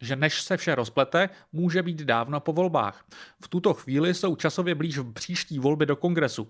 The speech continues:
než ty, ve kterých Santos vyhrál. No a pak je tu samozřejmě pro Santose příjemný faktor, že tyto půjčky může sám sobě z jiných kampaňových peněz splácet. To přesně důkladně popisuje zpráva výboru. Santos několikrát uvedl,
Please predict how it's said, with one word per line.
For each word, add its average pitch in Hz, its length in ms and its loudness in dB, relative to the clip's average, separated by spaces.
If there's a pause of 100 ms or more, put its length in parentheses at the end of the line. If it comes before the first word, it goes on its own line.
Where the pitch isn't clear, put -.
(140)
než 107 200 -6
ty, 180 320 0
ve 143 120 0
kterých 135 340 -6
Santos 110 380 -4
vyhrál. 123 460 0 (800)
No - 180 2
a 196 60 4
pak 190 200 0
je 190 60 0
tu 196 120 -4
samozřejmě 180 560 0
pro 170 180 -2
Santose 165 500 -2
příjemný 180 420 0
faktor, 120 440 2
že 113 180 0
tyto 131 320 -2
půjčky 160 460 -4
může 165 300 0
sám 170 280 0
sobě 165 360 0
z 113 100 -8
jiných 113 360 -2
kampaňových 190 560 -2
peněz 180 360 -2
splácet. - 560 -2 (360)
To 165 80 -2
přesně 196 340 0
důkladně 175 380 2
popisuje 156 400 -2
zpráva 135 380 0
výboru. 151 400 -2 (160)
Santos 147 440 -4
několikrát 175 640 0
uvedl, 165 360 2